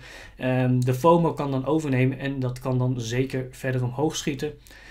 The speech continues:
Hè, en eerdere volgende targets die zullen zitten rond de negenentwintighonderd dollar. En ook hier geldt dus bearish uitbraak. Zeker ook als Bitcoin moeilijk gaat doen, terwijl die hard fork er is, dan kan deze falling wedge ook naar beneden uitbreken.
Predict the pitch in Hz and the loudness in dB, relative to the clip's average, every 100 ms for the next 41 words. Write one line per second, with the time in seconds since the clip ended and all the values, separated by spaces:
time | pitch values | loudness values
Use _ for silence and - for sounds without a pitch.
0 | - - 151 135 131 143 143 131 139 - | -16 -4 -2 -2 -2 -4 -2 -4 -6 -12
1 | - 151 151 139 131 131 131 131 - 123 | -4 -2 0 -4 -2 -2 0 -2 -4 -2
2 | 127 127 127 117 131 135 127 135 131 117 | 0 0 0 -2 -4 -4 -2 -2 -2 -4
3 | 123 135 143 131 131 131 127 120 120 127 | -2 -2 -2 -4 -2 -2 -2 -4 -6 -6
4 | - 127 123 127 113 104 - - - - | -6 -2 0 0 0 -6 -18 -20 -20 -20
5 | - - - - - - - - - - | -20 -20 -20 -20 -20 -18 -18 -18 -20 -8
6 | 165 175 156 160 160 160 143 135 127 - | -2 2 2 2 0 0 -2 -2 -6 -10
7 | - - 107 123 160 170 147 151 131 127 | -20 -14 -4 0 2 0 -4 -6 -8 -8
8 | - 190 180 160 123 117 175 170 151 156 | -2 0 0 -2 -2 -2 -4 -4 -2 0
9 | 185 185 147 139 131 - - 135 175 139 | 0 -2 -6 -6 -8 -10 -6 -2 -2 -4
10 | 139 156 - 143 135 123 120 127 - - | -4 -6 -6 -6 -4 -4 -4 -10 -18 -12
11 | 127 123 160 156 151 139 139 135 127 127 | -8 -2 0 0 -4 -4 -2 0 -2 -2
12 | 123 120 120 131 135 123 127 123 120 - | -4 -4 0 0 0 -2 -4 -4 -6 -8